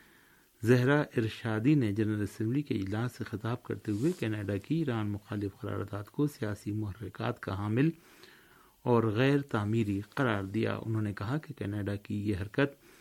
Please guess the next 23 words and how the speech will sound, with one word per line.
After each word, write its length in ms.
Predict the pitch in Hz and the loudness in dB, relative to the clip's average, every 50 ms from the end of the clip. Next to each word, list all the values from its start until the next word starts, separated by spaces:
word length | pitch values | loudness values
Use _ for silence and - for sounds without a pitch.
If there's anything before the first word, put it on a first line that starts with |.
| - - - - - - - - - - - | -20 -20 -20 -20 -20 -20 -20 -20 -20 -4 4
سیاسی 380 | - 147 135 127 117 - - 147 | 6 6 6 6 4 4 4 4
محرکات 720 | 135 127 117 107 104 104 107 101 - 123 117 117 117 - | 6 4 2 2 0 0 0 -2 0 -2 -2 -2 -2 -4
کی 100 | - 101 | -6 -6
حامل 420 | - 78 104 95 101 117 147 180 185 185 | -4 -2 -2 -2 0 2 2 2 0 0
اور 300 | 120 120 117 113 107 101 92 - | 0 2 2 2 2 0 -2 -4
سچائی 440 | - 101 - - - 117 110 117 120 | -6 -6 -6 -6 -4 0 2 2 2
سے 180 | 113 - - - | 0 -2 -6 -6
عاری 360 | 98 98 98 104 107 104 117 | -6 -4 -2 0 0 2 2
ہے، 80 | 151 185 | 2 2
نیز 360 | 190 143 120 120 117 117 110 - | 2 2 2 2 2 0 -2 -4
اس 180 | 113 - - 113 | -8 -6 -4 -4
اقدام 520 | 107 98 - - 113 101 104 107 104 104 | -4 -4 -4 -6 -4 -2 -2 -2 -2 -2
سے 200 | 98 - 139 151 | -2 0 0 0
جان 360 | 147 123 110 101 101 98 95 | 0 0 -2 -2 -2 -2 0
بوجھ 240 | 92 110 123 117 - | 2 2 2 2 2
کر 200 | - 127 135 139 143 - - - - - - - - - - - _ - | 2 4 4 4 2 -2 -12 -20 -20 -20 -20 -20 -20 -20 -20 -20 _ 4
ایرانوفوبیا 1000 | - 139 139 143 135 131 127 123 117 - - - - 131 131 117 127 143 160 165 | 6 8 8 8 8 6 4 4 2 0 -4 0 4 4 4 4 4 4 2 2
پھیلانے 600 | 160 - - - 107 107 107 104 104 107 120 160 | 0 -2 -4 -2 0 0 2 0 0 0 0 0
اور 180 | 202 185 143 120 | 0 0 0 0
مخاصمانہ 720 | 110 107 - - - 104 98 - - 104 110 113 120 123 123 110 | -2 -4 -4 -4 -4 -4 -4 -4 -4 -2 -2 0 0 -2 -4 -4
پالیسیوں 540 | - 107 104 104 104 98 - - 127 131 120 | -4 -4 -2 -2 -4 -4 -4 -2 -2 -2 -2
کی 140 | - - 101 | -2 -6 -6
نشاندہی 720 | 101 104 - - 101 90 95 101 104 117 104 123 117 101 | -6 -6 -8 -8 -8 -8 -6 -4 -4 -2 0 0 0 0